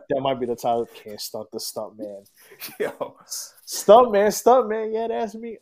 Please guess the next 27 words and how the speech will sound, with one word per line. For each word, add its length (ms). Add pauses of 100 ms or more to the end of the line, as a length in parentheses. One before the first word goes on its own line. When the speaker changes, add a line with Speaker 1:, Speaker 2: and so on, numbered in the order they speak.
(120)
Speaker 1:
Um, 360 (1080)
but 260
Speaker 2:
Damn. 100
Speaker 1:
serious, 380
but 160
in 60
all 260
seriousness, 600
like, 280 (760)
I 120
said 320
this 160
match 260
would 100
be 120
good. 260
I 100
think 160
I 60
actually 200
said 220
it 140
the 80
week, 280
the 100
podcast 540
before 440